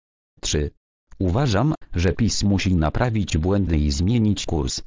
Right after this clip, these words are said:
w przeciwnym wypadku w wyniku rozczarowania rosnącej części elektoratu po następnych wyborach będzie odsunięty od władzy z wszelkimi tego konsekwencjami,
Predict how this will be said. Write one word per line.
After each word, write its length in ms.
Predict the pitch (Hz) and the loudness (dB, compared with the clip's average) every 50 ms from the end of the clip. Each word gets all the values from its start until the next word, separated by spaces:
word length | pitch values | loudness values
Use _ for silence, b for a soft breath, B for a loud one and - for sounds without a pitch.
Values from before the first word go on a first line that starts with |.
| - _ - | -14 _ -4
w 100 | - - | -2 -2
przeciwnym 640 | - - 110 - - 123 104 104 104 98 95 90 | 0 0 -2 0 0 0 0 2 2 2 2 2
wypadku 500 | 78 85 87 - 113 117 - - - 117 | 0 0 0 0 -2 -2 -2 -2 -2 -2
w 60 | 98 | 0
wyniku 440 | 78 78 85 85 90 92 - 107 110 | 0 0 2 2 2 2 0 0 0
rozczarowania 720 | 101 95 - - - 85 78 80 76 98 110 107 95 85 82 | 0 0 0 0 0 2 2 2 2 2 2 2 2 2 2
rosnącej 640 | 82 85 80 - 120 123 127 113 - 85 80 80 80 | 2 0 0 0 0 0 0 0 0 0 0 0 0
części 560 | - 139 135 95 78 - - - 101 87 - | 0 0 0 0 -2 -4 -4 -2 -2 -2 0
elektoratu 640 | 90 90 85 - - 85 80 90 110 117 - 107 | -2 -2 -2 -2 0 0 0 0 0 0 0 -2
po 160 | - - 117 110 | 0 0 0 2
następnych 720 | 104 104 101 - - 95 90 76 - 95 87 73 76 78 | 2 0 0 0 0 0 0 0 0 0 -2 0 0 -2
wyborach 560 | 76 69 71 98 123 107 80 69 67 69 73 | -2 -2 0 0 0 0 0 0 0 -2 -2
będzie 380 | 69 80 73 73 71 78 85 | 0 0 2 2 2 2 0
odsunięty 640 | 87 82 - - - 104 92 95 113 110 92 82 78 | 0 -2 -2 -2 0 0 2 2 2 2 2 2 2
od 120 | 78 71 76 | 2 2 2
władzy 400 | 78 82 78 71 65 73 80 73 | 2 0 0 0 0 0 0 -2
z 80 | - | -2
wszelkimi 560 | - - - 95 92 - - 98 90 87 85 | -4 -2 0 0 0 0 0 2 2 2 0
tego 260 | 80 - 82 82 82 82 | 0 0 0 0 0 0
konsekwencjami, 1160 | - 90 80 73 - 87 80 - - 95 82 78 - 80 67 60 62 62 60 60 62 62 | 0 0 0 0 0 -2 -2 -2 -2 -2 -2 0 -2 -2 -2 -2 -2 -2 -2 -2 -4 -4